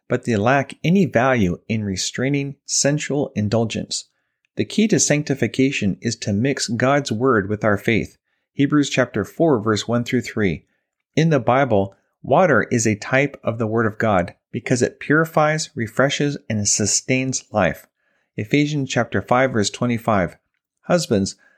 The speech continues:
love your wives just as Christ loved the church and gave himself up for her to make her holy, cleansing her by the washing with water through the word, and to present her to himself as a radiant church,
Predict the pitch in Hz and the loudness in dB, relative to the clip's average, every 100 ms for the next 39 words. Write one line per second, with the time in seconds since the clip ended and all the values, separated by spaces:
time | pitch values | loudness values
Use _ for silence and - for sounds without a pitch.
0 | _ - 170 190 175 113 117 107 92 - | _ 0 2 4 2 4 4 4 2 -2
1 | 120 139 143 113 - 127 131 - 117 117 | -2 0 0 -2 -2 -2 -2 -2 -2 -2
2 | 113 98 139 117 - - 104 127 143 147 | -4 -4 -2 -2 -2 -6 -2 0 0 0
3 | 123 - 110 - 135 175 - 113 101 90 | -2 0 -2 0 -2 -2 -2 -4 0 0
4 | 90 _ _ _ - 123 147 - 135 107 | -2 _ _ _ -2 0 0 -2 -2 0
5 | 170 147 85 80 _ _ _ - 208 208 | 0 2 0 -2 _ _ _ -2 0 2
6 | 147 113 110 110 113 113 104 107 156 - | 2 2 2 2 0 2 0 2 0 0
7 | 180 160 110 - 113 127 131 - 127 120 | -2 0 -2 0 0 2 0 0 -2 0
8 | 104 98 82 - _ _ - 120 107 113 | 2 2 0 -4 _ _ -6 -4 -4 -4
9 | 113 104 156 151 135 113 - 120 101 - | -2 0 0 0 0 -2 -2 -2 -2 0
10 | 131 - - 107 98 98 104 123 117 - | 0 0 -4 -2 -2 0 0 2 0 -2
11 | - - 92 - - | -4 -2 -2 -2 -10